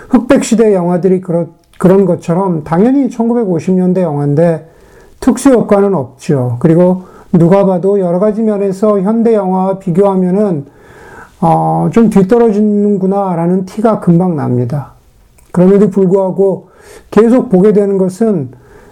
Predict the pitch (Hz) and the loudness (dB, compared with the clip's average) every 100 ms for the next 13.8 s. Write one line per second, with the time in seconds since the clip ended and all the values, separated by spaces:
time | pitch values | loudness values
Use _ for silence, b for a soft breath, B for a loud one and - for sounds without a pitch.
0 | B - 170 151 196 240 214 160 175 180 | B 0 2 4 2 2 0 0 -2 -2
1 | 175 190 185 175 165 170 156 139 185 - | -2 -2 -2 -2 0 0 -2 -4 -8 -20
2 | _ - 254 262 247 214 175 - _ - | _ -2 2 4 4 2 0 -8 _ -2
3 | 180 165 151 - 127 117 143 123 120 - | 0 0 -2 -2 -4 -2 -2 -2 -4 -12
4 | - _ _ _ _ _ - 175 160 151 | -20 _ _ _ _ _ -8 -2 0 0
5 | 160 160 151 175 170 160 156 165 180 170 | -2 -4 -2 0 0 0 -2 0 0 -2
6 | 147 156 165 156 165 180 147 - B B | -2 -2 0 -2 -2 -2 -4 -10 B B
7 | B B - 185 185 143 156 202 202 156 | B B -2 2 2 2 0 0 0 -2
8 | 151 151 156 139 143 135 135 135 127 120 | -4 -2 -2 -2 -2 -2 -2 -2 -4 -6
9 | - - _ _ _ _ _ B B B | -16 -20 _ _ _ _ _ B B B
10 | B - 214 254 214 254 196 214 214 226 | B -4 0 0 2 2 2 2 0 -2
11 | 247 220 156 170 185 _ _ _ _ _ | -2 -4 -6 -10 -18 _ _ _ _ _
12 | - 165 247 247 156 175 214 233 196 180 | 0 2 2 0 -2 0 -2 -2 -2 -2
13 | 180 185 196 165 156 196 160 127 | -2 -2 -2 -2 0 0 -2 -8